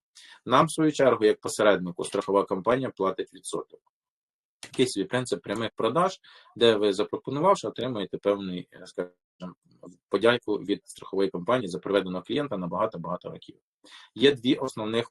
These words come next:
умови, щоб стати нашим партнером. Перша умова. Самому собі мати таку програму страхування. Погодьтесь, нелогічно пропонувати людям те,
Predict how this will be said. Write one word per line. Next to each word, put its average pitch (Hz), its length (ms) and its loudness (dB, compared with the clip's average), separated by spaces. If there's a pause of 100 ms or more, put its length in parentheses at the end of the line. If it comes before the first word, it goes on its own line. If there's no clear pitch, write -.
умови, 110 440 0
щоб - 240 -4
стати 104 320 2
нашим 90 320 -6
партнером. 82 440 -12 (580)
Перша 117 300 2
умова. 87 420 -8 (180)
Самому 123 420 -2
собі 117 200 -4
мати 123 240 0
таку 131 220 -2
програму 131 400 -2
страхування. 123 680 -6 (200)
Погодьтесь, 127 400 -2
нелогічно 143 460 -4
пропонувати 104 560 -2
людям 95 280 -4
те, 135 240 -2